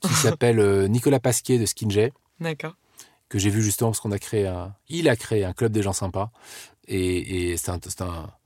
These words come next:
Speaker 1: une secte d'entrepreneurs.
Speaker 2: <laughs>
Speaker 1: Et le, le type est hyper inspirant. Je pense qu'il adore en plus partager avec, euh, avec des jeunes. Tu vois, il a vraiment cette approche mentor. Hyper inspirant parce que ultra créatif. Skinjay, c'est une boîte qui a, euh,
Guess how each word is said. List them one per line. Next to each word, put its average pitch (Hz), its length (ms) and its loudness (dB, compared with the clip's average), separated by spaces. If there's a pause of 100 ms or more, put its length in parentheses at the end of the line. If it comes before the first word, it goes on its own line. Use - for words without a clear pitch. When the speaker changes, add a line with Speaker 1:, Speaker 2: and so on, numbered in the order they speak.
(420)
Speaker 1:
une 98 80 -4
secte - 320 0
d'entrepreneurs. 98 640 -2 (280)
Speaker 2:
<laughs> 160 300 -2
Speaker 1:
Et 113 60 6
le, 101 640 4 (720)
le 117 160 4
type 135 220 -2
est - 20 6
hyper 113 240 4
inspirant. 101 400 0 (260)
Je 98 100 0
pense 113 260 2
qu'il 98 120 -2
adore 101 320 4
en 98 60 2
plus - 180 -6
partager 98 480 0
avec, 87 260 -2
euh, 85 360 -2 (520)
avec 98 220 -2
des 87 80 -2
jeunes. 117 320 4 (440)
Tu 98 100 -6
vois, 104 100 4
il 98 80 2
a 92 40 2
vraiment 95 180 2
cette - 160 -2
approche 101 260 -4
mentor. 113 320 0 (400)
Hyper 147 280 4
inspirant 139 380 4
parce 123 160 0
que 110 100 -2 (120)
ultra 131 400 -2
créatif. 123 760 0
Skinjay, 135 420 2
c'est - 120 -2
une 101 120 0
boîte 117 180 4
qui - 180 -2
a, 98 220 4
euh, 85 300 -4